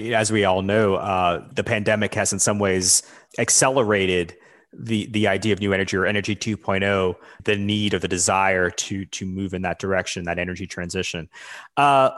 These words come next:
let's talk about real estate a bit. Are there any sectors in the real estate world that are doing well?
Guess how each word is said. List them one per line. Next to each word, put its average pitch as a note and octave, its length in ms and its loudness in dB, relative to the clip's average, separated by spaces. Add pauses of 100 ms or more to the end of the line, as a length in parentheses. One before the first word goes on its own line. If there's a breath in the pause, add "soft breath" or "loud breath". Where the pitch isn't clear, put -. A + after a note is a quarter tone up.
let's F3+ 360 2
talk F#3+ 280 2
about C3 280 4
real A#2+ 280 6
estate A#2 260 2
a G2+ 80 2
bit. G2 400 0
Are C3 220 2
there C3 360 4
any G#3+ 280 0
sectors C#3+ 840 2 (100)
in B2 200 4
the A#2+ 100 4
real A#2+ 260 6
estate A2+ 420 2 (240)
world A2+ 380 2
that A2 100 4
are G2 100 4
doing G2+ 440 0
well? G2+ 520 2